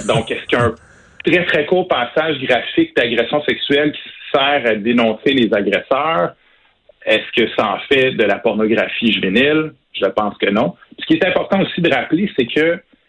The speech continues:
dans la loi, à la fin de l'article cent soixante-trois, euh, qui parle de, donc, de pornographie juvénile, il y a des moyens de défense qui sont inclus. Et, euh, donc, on exclut, euh, des infractions, l'administration de la justice, l'éducation, la médecine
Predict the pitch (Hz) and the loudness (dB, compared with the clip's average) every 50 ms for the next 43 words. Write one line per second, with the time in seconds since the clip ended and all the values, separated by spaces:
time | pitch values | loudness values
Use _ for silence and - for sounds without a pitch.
0 | _ _ _ - 110 104 127 143 170 185 175 156 131 117 110 110 107 107 117 131 | _ _ _ -18 -4 -2 0 0 2 2 2 0 0 0 2 2 2 2 2 0
1 | 156 170 - 113 104 98 90 - - - 151 156 143 123 107 110 101 - - - | -2 -4 -2 0 0 0 0 0 -2 -2 -2 2 2 2 2 2 0 -4 -8 -10
2 | - 127 - - 123 117 - 113 - - 117 - 92 - - - - 117 113 120 | -10 -8 -4 -2 -2 0 0 -2 0 0 -2 -2 -2 -6 -10 -4 0 2 2 4
3 | 139 165 196 208 - _ - - _ _ _ _ - - 98 101 98 95 - - | 4 2 0 -2 -6 _ -20 -20 _ _ _ _ -4 0 0 2 2 0 -2 -2
4 | - - 117 120 123 120 113 113 107 107 101 98 101 101 101 92 98 87 - 104 | -2 -2 0 2 2 2 4 4 2 2 2 0 0 -2 0 0 -2 0 0 0
5 | 101 98 104 104 101 - - - - - 104 101 95 104 123 143 156 330 - - | 0 2 0 0 0 0 0 0 0 0 2 2 2 4 4 4 2 0 -2 -4
6 | _ _ _ - - 175 214 220 190 151 123 127 135 143 151 135 107 98 - 123 | _ _ _ -2 0 0 2 4 2 2 2 2 2 0 2 0 0 0 0 -2
7 | 127 127 - - - - 110 98 - 98 90 87 - - 131 151 - _ _ _ | -2 -2 -4 -8 -4 -4 -2 -2 -2 -4 -6 -6 -8 -10 -10 -10 -12 _ _ _
8 | _ _ _ _ _ _ _ _ _ _ _ - - 151 156 330 165 170 180 - | _ _ _ _ _ _ _ _ _ _ _ 0 2 4 4 4 4 2 0 0
9 | - 117 110 107 104 107 120 127 123 - 120 113 113 120 120 117 - - - - | 0 0 0 0 0 0 0 -2 0 0 0 0 2 0 0 0 -4 -8 -10 -10
10 | - 143 139 151 156 156 160 160 160 156 - 104 104 101 98 98 98 95 92 104 | -8 -6 -2 0 2 2 4 4 2 2 2 2 2 2 2 2 0 0 0 0
11 | 107 117 110 104 - 110 90 - - - - 135 135 143 147 135 117 113 107 101 | 0 0 0 0 -2 -4 -4 -4 -6 -4 -2 0 0 2 0 0 0 -2 -2 -4
12 | - - 107 95 - 127 120 117 98 90 - - - - 151 151 - - - 104 | -2 -2 -2 -2 -2 -2 0 0 0 0 -2 -6 -2 -2 -2 -2 -2 -4 -4 -4
13 | 98 - - - 113 98 - - - 135 131 131 120 107 98 95 - - 143 151 | -4 -4 -4 -4 -4 -4 -4 -2 -4 -2 0 0 0 0 0 -2 -2 -2 -2 0
14 | 160 165 | 0 0